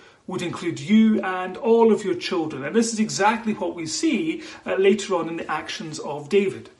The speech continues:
You see, Jonathan has a son, Mephibosheth. And when he's just five years old, he loses his grandfather, the king, and his father, the crown prince, on the same day.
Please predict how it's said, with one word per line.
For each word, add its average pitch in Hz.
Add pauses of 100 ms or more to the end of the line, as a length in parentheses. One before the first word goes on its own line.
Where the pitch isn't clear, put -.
(840)
You -
see, 220 (320)
Jonathan 247
has 180
a 175
son, 127 (100)
Mephibosheth. 147 (380)
And 175
when 202
he's 233
just 226
five 185
years 160
old, 214
he 175
loses 180
his 135
grandfather, 202
the 147
king, 208
and 160
his 147
father, 180 (240)
the 156
crown 170
prince, 190
on 151
the 147
same 147
day. 131